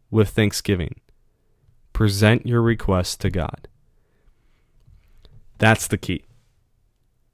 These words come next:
Did you catch it? It's prayer. Simply put, prayer with petition and thanksgiving. Present it to God. Tell him what you need.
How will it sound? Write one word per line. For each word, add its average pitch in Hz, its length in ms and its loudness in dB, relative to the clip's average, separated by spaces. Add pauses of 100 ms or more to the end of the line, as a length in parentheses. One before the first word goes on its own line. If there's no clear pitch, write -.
(160)
Did 104 100 -4
you 101 80 4
catch 113 320 0
it? 165 240 2 (720)
It's - 280 0
prayer. 104 480 0 (640)
Simply 156 380 2
put, - 300 -2
prayer 82 360 -6 (240)
with 131 180 0
petition 107 560 0
and 101 200 -2
thanksgiving. 80 580 -4 (400)
Present 120 540 2
it 104 120 -2
to 95 100 -4
God. 87 460 -10
Tell 131 200 -6
him 165 80 -2
what 135 160 0
you 135 80 0
need. 104 320 -4